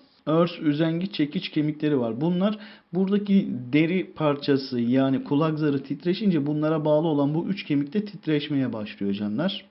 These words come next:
Ve bu titreşimler iç kulağa aktarılıyor. Bu arada bu kemiklerin altında canlar kulak altından çene altına kadar açılan bir kanal var. Bu kanal ise iç dış basıncı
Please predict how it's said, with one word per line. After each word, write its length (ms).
Ve 280
bu 120
titreşimler 640
iç 260
kulağa 420
aktarılıyor. 640
Bu 240
arada 420
bu 80
kemiklerin 720
altında 720
canlar 460
kulak 260
altından 500
çene 340
altına 580
kadar 220
açılan 560
bir 140
kanal 440
var. 200
Bu 140
kanal 360
ise 380
iç 180
dış 360
basıncı 600